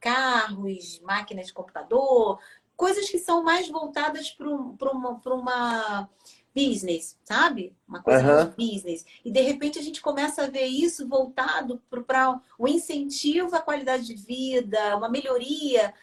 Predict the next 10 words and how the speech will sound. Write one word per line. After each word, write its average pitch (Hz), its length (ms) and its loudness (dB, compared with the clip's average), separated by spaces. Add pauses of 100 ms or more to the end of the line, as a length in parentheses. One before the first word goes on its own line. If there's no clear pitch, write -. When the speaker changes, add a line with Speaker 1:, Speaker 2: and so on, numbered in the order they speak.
(160)
Speaker 1:
nessa 240 320 -4
pessoa 247 480 4
que, 285 300 -4
ou 285 260 4
por, 262 360 -6
por 226 260 0
amputação, 226 760 -2
ou 226 160 4
por 220 160 -4
ausência, 240 840 0